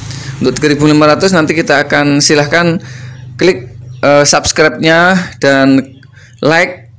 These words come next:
supaya nanti dapat notifikasi ketika saya meng-, mereview cara memakai mesin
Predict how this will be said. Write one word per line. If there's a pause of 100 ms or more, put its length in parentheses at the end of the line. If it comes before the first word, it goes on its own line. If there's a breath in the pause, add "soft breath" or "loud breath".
(140)
supaya
nanti
dapat
notifikasi
ketika
saya (480 loud breath)
meng-,
mereview (480)
cara
memakai
mesin